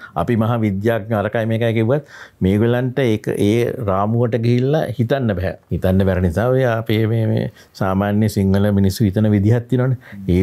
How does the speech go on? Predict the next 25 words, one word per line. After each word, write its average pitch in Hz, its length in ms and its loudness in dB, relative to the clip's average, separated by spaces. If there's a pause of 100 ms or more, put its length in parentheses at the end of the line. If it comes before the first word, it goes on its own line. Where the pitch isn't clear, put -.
විදිහට 107 300 2
තමයි 139 180 2
හිතන්නේ. 123 340 0
ඉතින් 78 140 -2
ඒගොල්ලන්ට 95 460 0
අර 95 160 -2
විදිහට 104 360 0
හිතන්න 104 300 0
බැරි 92 180 0
නිසා 104 320 0 (140)
ඔය 95 180 2
පරිදියේ 110 500 0
මොකක් 107 220 -2
හරි 110 120 -2
පොඩ්ඩක්, 104 320 -2
පොඩ්ඩක් 101 300 -2
කරලා 98 280 0 (200)
පෙන්නනවා, 107 440 0
"ආ, 104 200 0
අපිත් 104 240 -2
මහා 110 180 0
විද්‍යාඥයෝ" 104 540 -2
කියලා. 87 240 -4 (260)
නමුත් 120 360 0 (580)
අර 95 200 -2